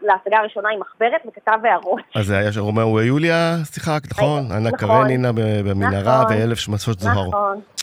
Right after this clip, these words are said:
Speaker 2: התכוננתי,
Speaker 1: נכון.
Speaker 2: אה, יפה.
Speaker 1: יפה.
Speaker 2: ב-,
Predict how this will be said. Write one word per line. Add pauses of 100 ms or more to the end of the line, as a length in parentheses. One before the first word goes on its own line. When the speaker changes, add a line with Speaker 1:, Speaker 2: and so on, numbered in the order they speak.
(220)
Speaker 2:
התכוננתי,
Speaker 1:
נכון.
Speaker 2:
אה,
יפה.
Speaker 1:
יפה. (1200)
Speaker 2:
ב-,